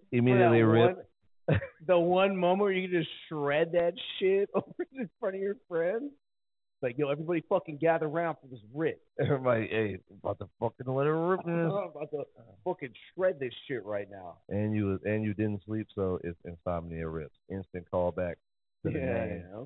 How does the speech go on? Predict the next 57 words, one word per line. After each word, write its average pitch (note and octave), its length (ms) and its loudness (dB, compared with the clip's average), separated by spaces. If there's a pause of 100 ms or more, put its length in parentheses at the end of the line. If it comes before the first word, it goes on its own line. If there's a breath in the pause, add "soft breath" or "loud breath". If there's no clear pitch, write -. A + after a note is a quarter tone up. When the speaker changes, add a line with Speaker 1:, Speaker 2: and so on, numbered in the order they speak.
Speaker 1:
good, D3+ 300 -18
man. - 540 -16
Speaker 2:
Instant F2 360 -12
callback. D2 380 -6 (320)
Speaker 1:
Yeah, F#2 60 -20 (160)
okay. - 200 -20 (120)
Speaker 2:
You D#2 100 -16
know - 20 -14
what - 0 -
I'm D#2 120 -12
Speaker 1:
That's G2 80 -18
Speaker 2:
saying? D#2+ 120 -8
Speaker 1:
important. G2+ 320 -14 (960)
Hey, D3+ 80 -2
when D3+ 160 -2
I D#3 40 2
Speaker 2:
But F3 180 0
Speaker 1:
was C#3+ 80 -4
in, A#2+ 100 -14 (160)
when B2+ 140 -10
I B2+ 80 -4
was C3 100 -6
in A2+ 80 -14
high A#2+ 300 -8
school, G#2 240 -16
or G2+ 200 -8
high F2 200 -16
school, F#2+ 140 -18
when F#2 80 -14
I F#2+ 40 -10
was A2 160 -12
in G2+ 320 -20 (160)
grade G2 320 -14
school, F2+ 160 -20
dude, F2+ 180 -16
I E2+ 60 -10
was F2+ 180 -12
probably E2+ 380 -20
in, E2 180 -20
like, E2 220 -20 (300)
maybe F2+ 260 -20
fourth F2 160 -18 (120)
grade, E2 200 -20 (100)
right? D#2+ 220 -20 (720)
That's F2 160 -20
when, G2 100 -20
the, F2 80 -20 (140)
remember, B2 260 -6
like, F#2 240 -8
when G2 160 -20 (160)
Stone A2 320 -10
Cold G#2 360 -12
was G2 100 -18 (100)
at D#2+ 160 -20
the E2 60 -20 (160)
fucking F#2 340 -20 (220)
peak, G#2 180 -20